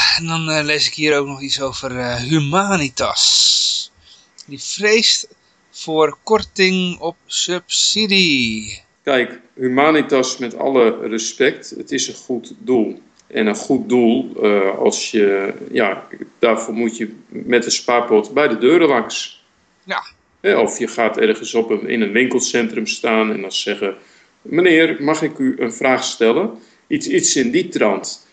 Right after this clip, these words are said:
Speaker 1: Ja.
Speaker 2: Maar om mensen onder dwang, hè, want belasting
Speaker 1: Mhm.
Speaker 2: is een vorm van gedwongen confiscatie van geld. Mensen
Speaker 1: Ja.
Speaker 2: kunnen niet kiezen om geen belasting te betalen. Als je dat geld gebruikt voor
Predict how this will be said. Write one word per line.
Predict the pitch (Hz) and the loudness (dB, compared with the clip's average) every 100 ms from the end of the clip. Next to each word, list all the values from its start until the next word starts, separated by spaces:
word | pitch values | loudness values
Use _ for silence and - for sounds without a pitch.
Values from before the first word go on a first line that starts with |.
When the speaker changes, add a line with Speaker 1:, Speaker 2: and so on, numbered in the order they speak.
| _ | _
Speaker 1:
Ja. | - 170 120 - _ _ _ | -12 -10 -10 -14 _ _ _
Speaker 2:
Maar | 131 139 139 135 - - _ _ _ - | 0 4 4 0 -6 -18 _ _ _ -6
om | 143 127 117 - | -2 -2 -6 -8
mensen | 131 147 143 - - | -2 0 0 -4 -2
onder | 165 160 131 104 | 0 2 0 -4
dwang, | 110 156 120 107 | 0 0 0 -2
hè, | 131 185 | -6 -6
want | 123 110 - | -8 -10 -18
belasting | 110 117 143 147 - 113 117 - _ _ - _ | -8 -2 -2 -2 -6 -8 -8 -12 _ _ -20 _
Speaker 1:
Mhm. | 143 | -6
Speaker 2:
is | 107 | -4
een | 113 | -6
vorm | - 127 117 | -2 0 0
van | 110 113 107 101 - | -2 -2 -2 -4 -10
gedwongen | - 110 123 160 139 - - | -14 -4 2 4 4 0 -6
confiscatie | 123 113 117 - - 110 107 - 113 | -8 -6 -6 -6 -2 -2 -2 -6 -10
van | - | -14
geld. | - 147 113 - - _ _ _ | -8 -4 -4 -6 -16 _ _ _
Mensen | 110 107 - | -4 -4 -4
Speaker 1:
Ja. | - | -6
Speaker 2:
kunnen | 107 104 | -6 -2
niet | 117 113 | -2 -4
kiezen | - 127 117 - | -6 -4 -4 -2
om | 110 | -4
geen | - 120 113 | -2 0 0
belasting | 104 127 - - 107 - | 2 0 -2 -6 -8 -10
te | |
betalen. | 98 90 95 92 90 90 - - - _ - | -14 -12 -8 -8 -8 -12 -16 -20 -20 _ -6
Als | 120 - | -4 -4
je | 123 | -4
dat | 107 151 - | 0 0 -2
geld | - 123 107 - | 0 2 2 -2
gebruikt | 113 110 120 110 - | -10 -2 0 0 -2
voor | - 117 107 104 | -10 -2 0 0